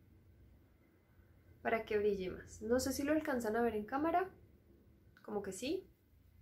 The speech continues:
se ve divino, y en la vida real se ve aún mejor. Le apliqué encima un poquito de azul, porque mi paleta tiene un poquito de azul, como para que le dé un look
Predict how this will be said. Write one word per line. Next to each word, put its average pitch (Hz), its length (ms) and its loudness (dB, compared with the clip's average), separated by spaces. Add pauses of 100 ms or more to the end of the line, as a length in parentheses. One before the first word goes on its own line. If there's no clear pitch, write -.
(320)
se 214 80 -8
ve 208 60 2
divino, 254 500 2 (880)
y 254 100 0
en 254 100 4
la 254 100 6
vida 233 220 6
real 214 220 2
se 214 140 -6
ve 214 180 -2
aún 202 240 -4
mejor. 202 280 -10 (840)
Le 247 260 0
apliqué 254 380 4
encima 240 440 4
un 240 140 2
poquito 240 380 -2
de 240 100 6
azul, 262 540 2
porque 226 220 -6
mi 214 120 4
paleta 196 400 0
tiene 196 180 0
un 196 80 0
poquito - 300 -10
de - 80 0
azul, 226 340 -4 (460)
como 277 260 2
para 285 260 6
que 302 100 0
le 294 100 8
dé 294 560 10 (1600)
un 277 260 2
look 269 380 2